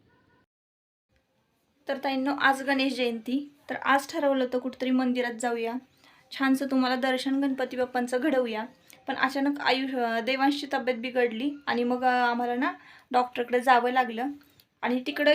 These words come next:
गेलो आम्ही, बारा वाजता पोहोचलो सातारला, सातारच्या दवाखान्यात. अ, तर मग, अ, तिथं की नाही सहा वाजेपर्यंत वेळ गेला आणि आत्ता पोहोचलेले आहे मी घरी,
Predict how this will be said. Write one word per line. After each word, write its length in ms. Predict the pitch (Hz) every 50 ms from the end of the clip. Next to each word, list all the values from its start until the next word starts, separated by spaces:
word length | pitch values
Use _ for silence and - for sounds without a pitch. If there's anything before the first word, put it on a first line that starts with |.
| 294
गेलो 240 | 311 320 320 294 311
आम्ही, 240 | 311 294 262 262 269
बारा 320 | 254 262 254 247 247 247
वाजता 280 | 247 247 247 - - 262
पोहोचलो 540 | 254 - 285 285 277 269 - 285 254 247 254
सातारला, 560 | 269 269 240 240 - 226 214 214 214 214 233
सातारच्या 800 | 233 254 240 233 220 220 220 233 233 226 226 220 220 220 220 220 226
दवाखान्यात. 560 | 214 226 220 220 226 226 - 240 226 240 262 285 - - - - - - - - - -
अ, 200 | 254 233 220 220 214 214
तर 80 | 240 240
मग, 280 | 240 240 247 240 233 247
अ, 300 | 247 247 247 240 240 240 240
तिथं 280 | 277 254 - - 277 294 285
की 60 | - 294
नाही 380 | 302 277 269 277 285 277 -
सहा 280 | - - 302 285 277 269
वाजेपर्यंत 560 | 269 269 262 277 277 277 269 269 269 262 285
वेळ 300 | 285 285 285 269 262 254
गेला 220 | 226 226 220 226
आणि 340 | 233 254 277 277 240 240 240
आत्ता 300 | 240 233 240 - - 262
पोहोचलेले 540 | 262 - 311 320 330 320 - 240 233 233 233
आहे 200 | 233 254 247 233
मी 160 | 233 240 254
घरी, 360 | 247 240 277 285 - 240 247